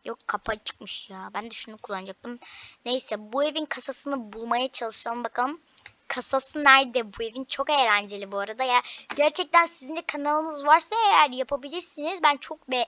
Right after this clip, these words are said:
eğlendim ve güzelmiş. Evet, kasası burada. Şimdi hemen koyuyorum. Patlattım.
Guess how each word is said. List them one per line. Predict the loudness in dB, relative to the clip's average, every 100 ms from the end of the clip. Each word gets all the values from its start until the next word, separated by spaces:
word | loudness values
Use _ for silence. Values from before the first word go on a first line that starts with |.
| -2
eğlendim | -4 -2 -2 -4 -8 -10
ve | -10
güzelmiş. | -12 -6 2 2 2 -4 -12 -14 -18 _ _ _ _ _ _ -16 -4
Evet, | -4 -4
kasası | -6 -6 -6 -8 -12 -14
burada. | -14 -8
Şimdi | -8 -8 -8
hemen | -8 -10 -12 _ _ _ -20
koyuyorum. | -14 -10 -10 -8 -10 -8 -12 -16 _ _ _ _ _ -20 _ _
Patlattım. | -6 -6 -6 -8 _ -10 -10